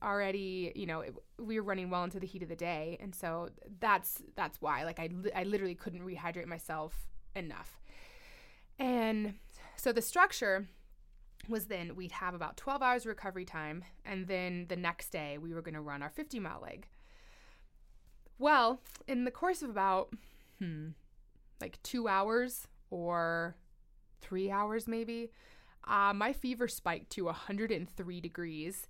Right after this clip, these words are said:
and I was throwing up,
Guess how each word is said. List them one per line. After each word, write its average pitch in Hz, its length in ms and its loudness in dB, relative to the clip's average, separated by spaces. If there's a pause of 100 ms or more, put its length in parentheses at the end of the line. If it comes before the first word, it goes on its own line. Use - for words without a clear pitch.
(360)
and 170 680 -4 (200)
I 165 120 4
was 170 220 -2
throwing 311 580 2
up, 262 320 2